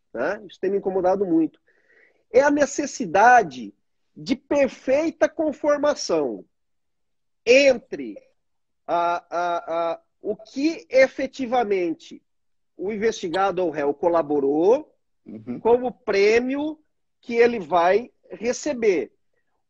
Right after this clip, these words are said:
Speaker 1: O que que eu quero dizer com isso? A impossibilidade de, dela-, de colaborações guarda-chuva. O que que nós temos visto na prática, né?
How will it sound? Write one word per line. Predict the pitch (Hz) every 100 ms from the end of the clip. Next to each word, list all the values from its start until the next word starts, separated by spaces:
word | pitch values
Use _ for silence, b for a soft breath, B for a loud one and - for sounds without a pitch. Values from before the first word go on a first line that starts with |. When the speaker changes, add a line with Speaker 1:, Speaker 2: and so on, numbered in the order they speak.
| _
Speaker 1:
O |
que | -
que | 285
eu | 311
quero | - 277 247
dizer | 214 220 226
com | 214
isso? | 165 127 - _ _ _ _
A | 196
impossibilidade | 247 247 269 - 233 233 220 156 202 220 185
de, | 190
dela-, | 175 208 226 214
de | 165 160
colaborações | 208 220 196 214 185 - 208 180
guarda-chuva. | 202 214 208 - 180 156 110 95
O | _ _ _ _ _ _
que | -
que | -
nós | 349 311
temos | - 277 254
visto | 185 240 - 233
na | 240
prática, | - 170 123 - - - _ _ _ _
né? | 127 202